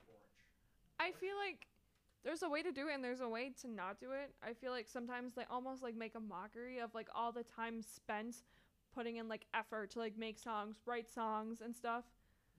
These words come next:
Speaker 1: Yeah.
Speaker 2: And then since they have, like, this foundation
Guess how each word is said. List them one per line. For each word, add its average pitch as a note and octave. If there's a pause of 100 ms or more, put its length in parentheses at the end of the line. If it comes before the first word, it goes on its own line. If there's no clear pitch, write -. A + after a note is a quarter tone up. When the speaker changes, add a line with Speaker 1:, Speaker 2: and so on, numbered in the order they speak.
Speaker 1:
Yeah. C#3 (400)
Speaker 2:
And C4
then B3+
since C4
they C#4
have, B3
like, A#3+
this A#3 (240)
foundation B3